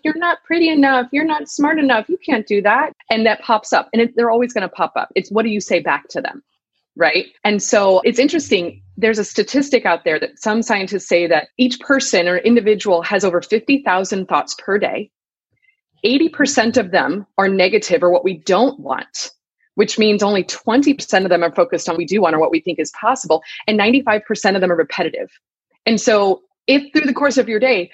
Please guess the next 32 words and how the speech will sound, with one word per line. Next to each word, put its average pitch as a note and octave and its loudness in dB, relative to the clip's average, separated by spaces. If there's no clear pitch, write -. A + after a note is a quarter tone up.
you've A#3 2
got B3 0
these A3 -2
repetitive A#3 -2
thoughts A3 -2
that G3+ 0
are G3 -4
coming A#3+ 0
up A#3+ 0
all A#3+ 2
day A#3 2
long A3+ 0
that G3 0
are F#3 4
not G3+ -2
focused A3 -4
on, G3+ -4
you A3+ 2
know, E3+ 4
what A3+ -2
you G3+ 0
want, A#3+ 2
then D#4 0
it - -2
totally D#4+ 0
makes D4 0
sense F4 -4
that A3 0
you A#3+ 0
would A#3 0
show C4 0
up C4 2